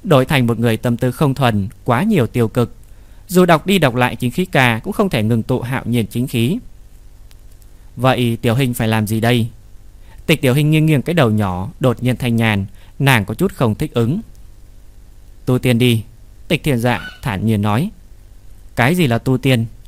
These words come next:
Tịch Tiểu Hình nháy mắt. "Tu tiên chính là trở thành cường đại như ca ca đây."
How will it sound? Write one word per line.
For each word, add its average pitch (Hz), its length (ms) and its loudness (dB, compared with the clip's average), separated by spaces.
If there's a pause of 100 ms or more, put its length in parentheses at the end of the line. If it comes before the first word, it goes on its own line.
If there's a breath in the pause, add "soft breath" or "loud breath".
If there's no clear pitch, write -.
(420 soft breath)
Tịch 160 180 0
Tiểu 120 100 2
Hình 127 180 2
nháy 113 180 2
mắt. 190 180 0 (1120 soft breath)
"Tu 170 140 6
tiên 165 220 2
chính 180 180 -2
là 185 100 2
trở 107 180 -2
thành 113 220 0
cường 113 280 0
đại 117 180 0
như 123 120 -2
ca 127 140 -2
ca 123 180 0
đây." 120 280 0